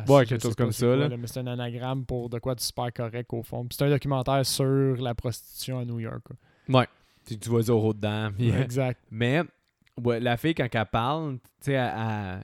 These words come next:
Speaker 1: le, le, c'est encore une fois, l'humour est weird, parce que l-, tu t'es, tu focuses ton attention sur le commentateur qui fait juste, « Hey, John, ton documentaire s'appelle Hooker », puis il lève
Speaker 2: Ouais.
Speaker 1: ses yeux dans les airs. Mais tu sais, elle, qu'est-ce qu'elle dit dans son truc ? C'est qu'elle dit,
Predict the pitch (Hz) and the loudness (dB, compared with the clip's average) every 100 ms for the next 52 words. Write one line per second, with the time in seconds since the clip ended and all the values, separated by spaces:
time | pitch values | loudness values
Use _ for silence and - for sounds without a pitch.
0 | - 120 120 127 131 _ _ _ _ _ | 0 2 4 2 -2 _ _ _ _ _
1 | _ - - 127 135 175 143 - 156 123 | _ -8 -4 0 2 2 2 2 2 2
2 | 127 139 139 107 104 120 120 107 107 107 | 4 4 4 2 4 6 6 2 -2 0
3 | - 120 117 - _ _ - - 135 120 | 4 4 4 -2 _ _ -20 -6 -4 -4
4 | - - - 139 190 196 165 135 120 131 | -6 -20 -4 -2 0 2 2 2 0 0
5 | 160 - 156 127 127 120 117 113 120 143 | 0 4 4 6 2 2 2 4 4 2
6 | - 113 120 127 _ _ _ - 113 104 | 2 2 4 2 _ _ _ -6 -4 -4
7 | 92 90 107 107 107 107 107 117 110 110 | -6 -8 -6 -6 -4 -4 -2 -2 0 -2
8 | 104 107 113 113 113 107 101 101 104 98 | -2 0 0 2 4 6 4 2 -2 -2
9 | 101 107 113 110 120 135 131 123 123 120 | 0 0 2 6 8 8 6 6 6 6
10 | 120 170 151 135 131 180 208 190 277 127 | 8 8 6 6 8 8 8 8 4 2
11 | 117 120 113 156 131 117 113 - 147 - | 2 2 2 2 0 2 0 0 -2 -4
12 | _ - 120 120 117 110 147 185 | _ -6 -4 0 0 2 2 2